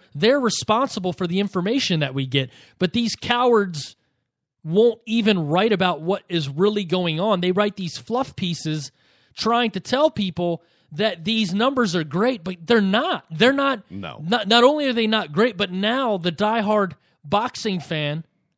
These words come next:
Speaker 1: that the likes of Lou DiBella and the cowardly, cowardly Al Heyman have just completely run rampant and, and, and spit all over, they're not even watching anymore.
Speaker 2: Nope. Them numbers are falling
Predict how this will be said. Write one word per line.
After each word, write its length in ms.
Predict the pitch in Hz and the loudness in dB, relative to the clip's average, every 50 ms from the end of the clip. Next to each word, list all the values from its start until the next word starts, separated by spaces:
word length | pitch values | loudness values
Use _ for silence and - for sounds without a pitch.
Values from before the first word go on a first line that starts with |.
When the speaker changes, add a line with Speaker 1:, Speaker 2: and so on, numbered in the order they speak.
| _ - | _ -6
Speaker 1:
that 140 | 190 196 - | -6 -4 -2
the 100 | 190 185 | 0 0
likes 300 | 190 202 208 202 - - | 2 0 0 -2 -4 -6
of 100 | 180 160 | -4 -2
Lou 240 | 170 185 202 202 | 0 0 2 2
DiBella 500 | 170 175 151 165 175 180 180 185 190 190 151 | 2 0 2 2 0 0 0 0 -2 -4 -4
and 120 | 165 165 160 | -6 -6 -6
the 80 | 160 | -6
cowardly, 800 | - - - 202 196 196 202 196 185 170 160 170 170 160 160 - _ _ _ _ _ _ _ _ _ _ _ _ _ - | -6 -6 -2 0 2 2 4 2 2 0 0 0 0 0 -2 -6 _ _ _ _ _ _ _ _ _ _ _ _ _ -8
cowardly 640 | - 220 214 208 214 202 190 165 156 165 165 160 160 | -4 -2 0 2 2 2 2 0 -2 -4 -4 -4 -4
Al 260 | - 185 190 180 180 165 | -4 -2 -2 -2 0 0
Heyman 420 | 180 196 208 202 185 165 151 139 _ _ _ _ _ _ _ _ _ _ _ _ _ | 0 0 0 0 -2 -2 -4 -8 _ _ _ _ _ _ _ _ _ _ _ _ _
have 260 | - 202 202 180 151 | -6 -4 -4 -4 -6
just 380 | 139 - 190 208 202 - - - _ _ _ - | -6 -2 0 0 0 0 -4 -10 _ _ _ -4
completely 600 | 202 196 165 - - 233 247 240 214 214 220 208 | -4 -4 -4 -4 -6 -6 -6 -6 -4 -2 -2 0
run 320 | 175 202 214 208 190 170 | 2 2 2 2 2 0
rampant 380 | 185 208 226 240 - 214 185 175 | 0 0 -2 -2 -2 -2 -4 -2
and, 360 | 165 175 180 175 165 151 139 _ - | -2 -2 -2 -2 -2 -4 -8 _ -6
and, 240 | 175 175 165 147 - - | -6 -4 -6 -6 -8 -10
and 200 | 180 165 147 - _ _ _ _ _ - | -10 -10 -10 -12 _ _ _ _ _ -18
spit 440 | - - - - - - 247 240 233 | -14 -12 -12 -10 -4 0 2 2 4
all 200 | 226 220 196 208 | 4 4 6 6
over, 400 | 247 311 311 202 185 196 202 _ _ _ _ _ _ _ _ _ _ _ _ _ _ - | 6 6 4 4 0 -2 -4 _ _ _ _ _ _ _ _ _ _ _ _ _ _ -6
they're 120 | 240 262 | -4 -2
not 160 | 285 254 220 208 | 2 2 2 2
even 180 | 180 165 160 | 2 2 0
watching 360 | 160 147 143 135 - 143 131 | 0 -2 -2 -4 -6 -6 -6
anymore. 400 | 127 123 123 117 113 101 92 _ _ _ _ _ - | -6 -6 -6 -8 -10 -12 -14 _ _ _ _ _ -14
Speaker 2:
Nope. 240 | 92 104 131 147 _ _ _ _ - | -10 -10 -10 -10 _ _ _ _ -16
Them 160 | 107 117 120 | -14 -12 -10
numbers 340 | 117 117 113 104 101 85 92 | -8 -8 -8 -8 -10 -12 -12
are 60 | 87 | -18
falling 600 | - - - 92 90 87 87 85 78 71 73 | -16 -12 -10 -8 -8 -8 -8 -10 -14 -16 -20